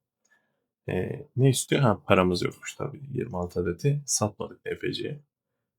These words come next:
Hemen şöyle yapalım. Bunu buraya, bunu buraya, bunu buraya. Uyanınca dediğim gibi tüm çarlardan toplayacağım tekrardan geri kalanı. Ondan sonra tekrardan bunları da, e,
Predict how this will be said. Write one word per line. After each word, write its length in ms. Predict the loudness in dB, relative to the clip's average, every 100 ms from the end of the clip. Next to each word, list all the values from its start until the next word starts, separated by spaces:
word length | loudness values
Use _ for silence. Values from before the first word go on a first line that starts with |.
| _
Hemen 200 | -2 0
şöyle 300 | -2 -2 -2
yapalım. 400 | -2 -6 -8 -10 _
Bunu 180 | -4 -2
buraya, 380 | 0 0 -2 -6 _ -12
bunu 180 | -10
buraya, 280 | -8 -6 -4
bunu 200 | -6 -8
buraya. 220 | -6 -6 -8 _ _ _
Uyanınca 600 | 2 4 4 4 2 0 -4 -6
dediğim 240 | -2 -2 -2
gibi 140 | -6
tüm 180 | -10 -6
çarlardan 680 | -4 -2 -2 -2 -2 -2 -4 _ -14
toplayacağım 520 | -14 -4 -4 -4 -6
tekrardan 540 | -8 -6 -6 -4 -4
geri 260 | -4 -6 -8
kalanı. 320 | -10 -8 -10 -12 _ _ _ _ _ -6
Ondan 260 | -2 -2
sonra 420 | -2 -2 -2 -2 -2
tekrardan 640 | -2 0 0 2 0 0 -6 _ _ -4
bunları 300 | -4 0 2
da, 280 | 2 0
e, 40 | -6